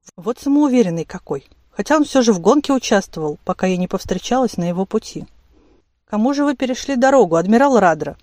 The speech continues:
задумчиво продолжил бывший командор. «Или кто-то решил завоевать Вселенную, используя способности вашей дочери?»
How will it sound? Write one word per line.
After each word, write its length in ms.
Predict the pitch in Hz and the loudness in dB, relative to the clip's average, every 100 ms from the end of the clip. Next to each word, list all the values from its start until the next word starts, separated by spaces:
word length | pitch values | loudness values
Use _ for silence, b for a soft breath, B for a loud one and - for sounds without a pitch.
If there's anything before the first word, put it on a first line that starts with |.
| _ | _
задумчиво 640 | 190 190 185 302 - 240 202 | -2 0 2 0 2 2 2
продолжил 540 | 196 190 247 247 233 | 2 2 2 2 0
бывший 280 | 190 - 226 | 0 -2 -2
командор. 560 | 214 226 240 190 - - _ _ _ _ _ _ _ | 2 4 4 2 -2 -10 _ _ _ _ _ _ _
«Или 120 | 196 | -8
кто-то 300 | 220 - 247 | -6 -4 -2
решил 300 | 226 233 247 | 0 0 2
завоевать 480 | 220 226 226 220 220 | 4 6 6 4 0
Вселенную, 540 | - 214 226 311 311 220 | -2 2 2 4 2 2
используя 440 | - 208 208 208 | 2 2 4 2
способности 640 | - 214 - 202 208 - | 0 -2 -2 -2 -2 -2
вашей 260 | 202 202 196 | -2 0 0
дочери?» 420 | 226 - 220 | 0 0 -6